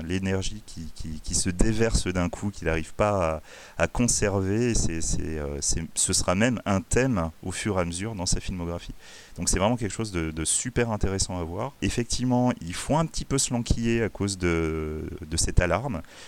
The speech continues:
parce que bon, concrètement, c'est un jeune qui, qui, qui n'arrive pas à se réveiller à la base au son d'un réveil, mais même une fois réveillé, l'alarme continue à retentir. Et, euh,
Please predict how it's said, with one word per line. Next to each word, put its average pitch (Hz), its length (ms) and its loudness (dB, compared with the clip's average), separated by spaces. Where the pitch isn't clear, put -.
parce - 100 -8
que 92 60 2
bon, 101 160 0
concrètement, 113 580 0
c'est - 160 0
un 82 80 2
jeune 104 240 0
qui, - 180 -8
qui, 80 300 -8
qui - 140 -10
n'arrive 82 320 -2
pas 110 100 6
à 113 60 6
se - 100 2
réveiller 104 460 2
à 90 80 4
la 90 100 4
base 95 240 2
au 80 80 -2
son 117 240 0
d'un 101 140 0
réveil, 92 440 0
mais 87 80 2
même 127 180 4
une 127 120 6
fois 123 200 4
réveillé, 113 540 4
l'alarme 107 440 4
continue 113 460 2
à 101 40 4
retentir. 92 560 -2
Et, 87 240 2
euh, 78 480 4